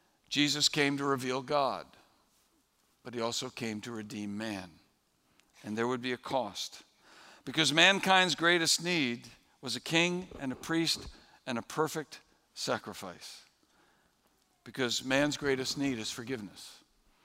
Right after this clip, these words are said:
And not just forgiveness in general. We need forgiveness from God.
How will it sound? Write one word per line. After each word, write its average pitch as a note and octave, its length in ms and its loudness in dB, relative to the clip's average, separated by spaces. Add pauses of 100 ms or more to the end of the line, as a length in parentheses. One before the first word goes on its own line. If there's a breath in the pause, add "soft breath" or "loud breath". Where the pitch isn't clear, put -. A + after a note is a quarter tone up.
(300)
And B2 100 -2
not E3 180 6
just F3+ 280 2
forgiveness D#3 460 0
in A#2+ 100 -4
general. A#2 420 -4 (480 soft breath)
We C#3 140 4
need D3 260 0
forgiveness A#2+ 560 -4
from G2+ 320 -8
God. G#2+ 440 0